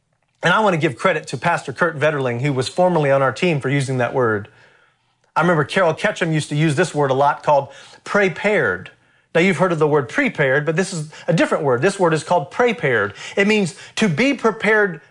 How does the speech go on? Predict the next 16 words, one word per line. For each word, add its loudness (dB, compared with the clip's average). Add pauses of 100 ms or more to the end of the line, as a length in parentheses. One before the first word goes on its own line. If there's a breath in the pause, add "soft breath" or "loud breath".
by 2
praying. -2 (380 soft breath)
You 2 (340 loud breath)
become 0
prepared 0 (340 soft breath)
by 2
praying -2
to -2
the 2
Lord. 0
Carol 2
used -2
to -6
use 0
that 2
word. -2